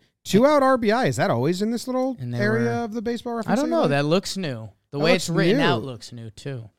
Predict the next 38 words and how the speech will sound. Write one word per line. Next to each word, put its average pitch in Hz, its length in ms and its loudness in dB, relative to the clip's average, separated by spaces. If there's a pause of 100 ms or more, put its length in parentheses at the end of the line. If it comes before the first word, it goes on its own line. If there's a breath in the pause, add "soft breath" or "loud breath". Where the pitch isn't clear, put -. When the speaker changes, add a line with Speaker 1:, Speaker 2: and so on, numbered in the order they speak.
(160)
Speaker 1:
Two 233 240 0
out. 220 220 0
R-, 208 160 -2
they 170 140 2
are 175 40 2
now 175 160 0
tracking 180 400 -4
two 175 260 -2
out 165 120 2
R 156 180 -2
B 151 120 -4
Is. - 480 -8
Speaker 2:
Good. 139 280 -8
Speaker 1:
D 123 140 -4
J 143 100 0
LeMahieu 156 380 0
had 170 220 -4
one. 85 120 -12
Speaker 2:
So, 147 140 -6
yeah, 135 160 -4 (220)
oh 156 120 0
for 160 200 -6
twelve 143 360 -6
until 123 500 -8
D 117 140 -10
J 113 200 -12
with 110 140 -14
the 123 100 -16
<laughs> - 0 -
insurance - 580 -10
one. - 240 -14
So, 131 200 -16 (280 soft breath)
Speaker 1:
Damn. 131 380 -8
Speaker 2:
but, 131 180 -6
yeah, 143 240 -2
it's 117 160 -10
just, 127 280 -10
uh, 117 320 -6